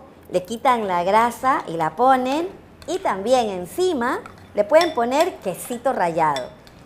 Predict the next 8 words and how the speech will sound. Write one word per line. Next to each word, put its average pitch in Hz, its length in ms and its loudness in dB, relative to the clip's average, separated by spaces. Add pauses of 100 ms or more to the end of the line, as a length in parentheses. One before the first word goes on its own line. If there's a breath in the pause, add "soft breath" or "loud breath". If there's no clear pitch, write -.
(120)
¿Y 156 60 -14
saben 247 400 4
qué? 302 320 0 (140)
Lo 170 100 -6
meten 240 380 -4
al 160 180 -6
horno 180 640 -2 (680 loud breath)
y 330 260 0